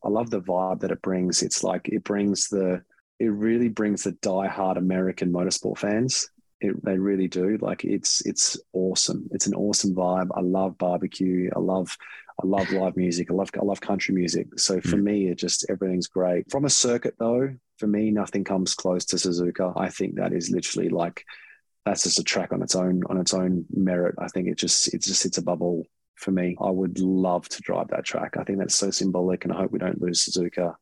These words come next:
Speaker 1: because that is, that is, it's just epic. It, I'm sure, I mean, if, if you're a motorsport fan and you, you watch the onboards,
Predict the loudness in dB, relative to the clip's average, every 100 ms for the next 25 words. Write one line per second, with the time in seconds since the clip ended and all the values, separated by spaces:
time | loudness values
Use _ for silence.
0 | _ -4 -2 0 2 2 2 0 -2 _
1 | -20 -20 -20 _ _ _ 0 0 0 0
2 | 2 0 0 -2 -4 -14 _ _ -4 0
3 | 0 0 2 2 2 2 2 2 -2 -2
4 | -2 0 -4 -2 -2 0 0 2 0 -2
5 | -4 -2 0 2 2 2 2 0 -2 0
6 | 0 0 2 0 0